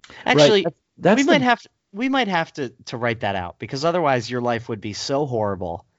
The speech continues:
Speaker 2: At least you could <laughs> sleep with a headache.
Speaker 1: No, dude. I think even with the sleeping, I'm going with poop.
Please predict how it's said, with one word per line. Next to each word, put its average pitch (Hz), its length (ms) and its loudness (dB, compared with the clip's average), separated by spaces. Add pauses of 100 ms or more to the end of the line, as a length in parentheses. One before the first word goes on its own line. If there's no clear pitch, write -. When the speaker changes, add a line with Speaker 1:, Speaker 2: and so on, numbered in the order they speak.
(140)
Speaker 2:
At 151 100 0
least 202 180 2
you 180 80 -4
could 139 100 0
<laughs> - 0 -
sleep 147 640 0 (380)
with 135 100 -2
a 120 60 4
headache. 104 480 -2 (800)
Speaker 1:
No, 151 360 4
dude. 147 400 2
I 180 140 -4
think 233 180 0
even 233 200 2
with 277 140 2
the 269 100 0
sleeping, 151 280 2
I'm 139 80 2
going 127 180 2
with 120 120 -6
poop. - 280 -6